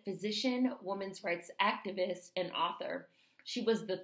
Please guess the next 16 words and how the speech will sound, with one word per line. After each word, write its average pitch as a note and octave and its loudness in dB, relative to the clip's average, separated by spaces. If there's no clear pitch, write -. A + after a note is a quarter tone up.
third A#3 4
Black F#3 4
American F3+ 0
woman F3+ -2
to F3+ -6
earn F3 -2
a F3 -6
medical F3 -2
degree B3+ 4
and G3+ 0
the E3 0
first A3 4
in F#3+ -2
New F3+ -2
York E3 0
State. - -2